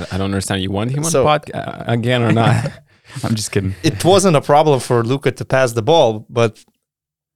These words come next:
Speaker 2: the Dallas Mavericks players were not making shots and Lakers were leading at, at the halftime. But then the third quarter happened. And Tim Hardaway, Chris Wood, Spencer Dinwiddie, all these guys were making shots and they played a fifty-one point quarter.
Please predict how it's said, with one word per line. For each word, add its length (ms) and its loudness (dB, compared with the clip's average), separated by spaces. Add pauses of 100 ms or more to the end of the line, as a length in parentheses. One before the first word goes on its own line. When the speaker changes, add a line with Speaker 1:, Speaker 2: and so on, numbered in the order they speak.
(480)
Speaker 2:
the 200 2
Dallas 480 2
Mavericks 320 2
players 300 2
were 140 0
not 240 2
making 300 0
shots 360 0
and 100 -2
Lakers 280 -2
were 80 -6
leading 480 -2
at, 280 -6
at 120 -2
the 80 0
halftime. 500 -4 (340)
But 140 2
then 160 4
the 100 4
third 360 2
quarter 400 4
happened. 440 -6 (680)
And 360 0 (480)
Tim 200 2
Hardaway, 640 4
Chris 400 -2
Wood, 340 2
Spencer 380 0
Dinwiddie, 540 0
all 180 4
these 180 -2
guys 320 0
were 80 -2
making 280 0
shots 340 -2
and 80 -2
they 80 0
played 280 0
a 60 0
fifty-one 640 -2
point 280 0
quarter. 400 0